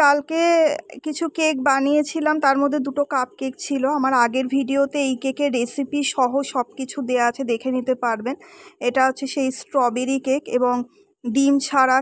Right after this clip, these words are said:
কেক, আর আমার সঙ্গে দুটো কাপ কেক ছিল। একটা কাপ কেক খাওয়া হয়ে গেছে, আর কেকটাও কেটে কেটে খাওয়া হয়ে গেছে, এখন অল্পই আছে। এইটা হচ্ছে সেই গোটা কেকটা, যেটা কালকে করেছিলাম আর কি। এই যে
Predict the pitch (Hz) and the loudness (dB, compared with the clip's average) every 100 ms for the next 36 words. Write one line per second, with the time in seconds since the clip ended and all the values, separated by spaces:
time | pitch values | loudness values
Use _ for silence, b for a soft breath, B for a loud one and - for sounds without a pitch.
0 | - 269 302 - 240 233 233 247 247 294 | 0 -4 -2 0 2 2 2 0 0 -2
1 | 269 254 247 269 - 240 - 254 - 294 | 0 0 -2 -2 -2 -4 -4 -6 -6 -2
2 | 294 254 - 294 294 277 - 285 - 277 | 0 0 -2 -8 -4 -4 -4 -8 -2 0
3 | 269 285 269 247 240 330 359 B B B | 2 2 2 0 -2 -6 -12 B B B
4 | - 247 240 240 - - - 294 302 294 | -2 0 0 -2 -4 -6 -2 -2 -2 -2
5 | 269 277 269 285 285 262 254 262 277 269 | -2 -2 0 -2 0 0 2 2 0 0
6 | 262 311 285 262 277 277 277 247 247 262 | -2 0 -2 0 -2 -2 0 0 0 -4
7 | 269 254 262 269 240 254 254 277 285 269 | -2 -2 -2 -2 0 -2 -2 -4 -2 -4
8 | 233 240 254 254 262 247 - 247 240 240 | -2 -4 -4 -6 -4 -4 -6 -8 -4 -2
9 | 240 233 240 247 226 220 254 262 254 240 | 0 0 0 -2 -2 -2 -2 -2 -2 -2
10 | 247 240 262 233 220 208 208 277 B B | -2 -2 -2 0 0 -4 -6 -10 B B
11 | B B B - 247 247 | B B B -6 -2 0